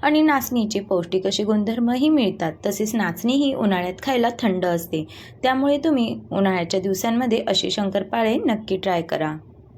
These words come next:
दोन चमचे बेसन घातलेलं आहे.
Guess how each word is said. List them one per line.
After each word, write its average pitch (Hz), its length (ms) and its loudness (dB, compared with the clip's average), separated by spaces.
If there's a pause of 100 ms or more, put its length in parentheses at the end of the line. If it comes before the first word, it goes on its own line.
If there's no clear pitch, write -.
(800)
दोन 185 240 0
चमचे 190 320 -2
बेसन 180 400 0
घातलेलं 240 440 -2
आहे. 214 420 0